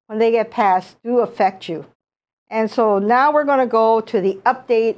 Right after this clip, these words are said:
on the fire safety bill. And in May of,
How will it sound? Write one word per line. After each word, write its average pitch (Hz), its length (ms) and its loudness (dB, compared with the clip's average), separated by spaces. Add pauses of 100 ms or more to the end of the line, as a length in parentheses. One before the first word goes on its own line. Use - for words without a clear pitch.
on 190 380 0
the 180 60 -2
fire 226 380 0
safety 202 680 -4 (380)
bill. 165 380 -2 (480)
And 208 360 -2
in 208 300 -2
May 294 340 0
of, 214 240 0